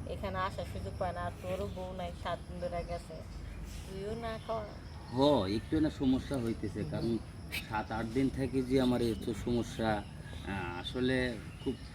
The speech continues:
Speaker 2: দুঃখ লাগতেছে। দেখো একটু চেষ্টা করে সাঁতার দেওয়া কবে যায় একটু দেখো না।
Speaker 1: ওই যে, ওই যে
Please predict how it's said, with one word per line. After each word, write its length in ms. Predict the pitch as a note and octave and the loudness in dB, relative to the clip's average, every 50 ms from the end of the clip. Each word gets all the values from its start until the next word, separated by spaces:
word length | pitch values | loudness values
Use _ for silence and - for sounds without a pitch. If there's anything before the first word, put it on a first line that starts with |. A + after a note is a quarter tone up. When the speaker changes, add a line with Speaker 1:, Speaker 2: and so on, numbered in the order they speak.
| - - - | -8 -4 -2
Speaker 2:
দুঃখ 220 | A#2 G#2+ - C3 | -2 0 0 2
লাগতেছে। 500 | A#2 G#2 F#2+ F2 D#2+ - E2+ E2 - F#2 | 2 4 2 2 0 -4 -8 -6 -6 0
দেখো 360 | F#2+ B2+ D3 D3 - F#3+ G#3+ | 4 4 4 6 4 4 4
একটু 400 | G3+ E3+ D3+ - - E3+ E3 D3+ - - - - - - - - | 4 2 2 2 4 4 4 4 2 -2 -10 -14 -14 -12 -2 2
চেষ্টা 280 | C#3+ C#3+ - - D3+ | 2 2 4 2 2
করে 400 | A#2+ B2+ A#2+ A2+ A2 A2 A2+ A2 G#2+ - | 4 4 4 4 4 4 2 0 -2 -6
সাঁতার 260 | - B2 - C3 A#2+ A#2 | -6 -4 -2 -2 0 2
দেওয়া 200 | B2 B2 A#2+ A2+ - | 4 4 4 2 2
কবে 240 | B2+ B2 A2+ A2+ G2 | 0 2 2 2 2
যায় 220 | G#2 G2+ G2 G2 | 2 2 2 0
একটু 180 | F#2+ - - F#2+ | 0 -2 -2 -2
দেখো 280 | G2+ G#2+ G2+ F#2+ G#2+ | 0 0 0 0 0
না। 160 | F#2+ E2+ E2+ E2+ - - - - - | -2 -2 -2 -4 -8 -10 -10 -4 0
Speaker 1:
ওই 200 | A#3+ D4+ D#4+ D#4+ | 2 2 2 4
যে, 360 | E4 E4+ D#4+ C#4+ A3+ F#3+ E3+ - - - - - - - - - - - - - - - - - | 6 8 8 8 8 8 4 2 -4 -10 -10 -10 -10 -10 -10 -12 -12 -12 -12 -12 -12 -8 -2 0
ওই 160 | F3 F#3 F3+ | 2 2 2
যে 180 | E3+ F3+ F#3+ | 2 2 4